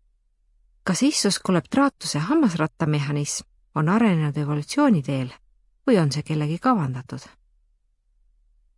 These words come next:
Artikli lõpp. Lisainfot võib leida meie veebisaidilt J kaks V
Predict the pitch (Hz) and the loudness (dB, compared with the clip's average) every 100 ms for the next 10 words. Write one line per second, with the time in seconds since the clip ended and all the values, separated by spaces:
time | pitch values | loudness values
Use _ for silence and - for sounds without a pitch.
0 | - - 180 - - 165 131 _ _ _ | -12 -6 -6 -6 -4 -4 -4 _ _ _
1 | _ _ _ _ _ _ _ _ _ _ | _ _ _ _ _ _ _ _ _ _
2 | _ _ _ 254 285 226 196 - 170 - | _ _ _ -2 2 2 2 -2 -4 -2
3 | 277 226 214 175 156 147 160 262 220 196 | 0 2 2 2 -2 -2 0 0 0 0
4 | 185 180 170 _ - _ - 240 - - | 0 -2 -6 _ -20 _ -2 0 -2 -4
5 | 208 - 196 185 185 180 | -4 -2 -4 0 0 0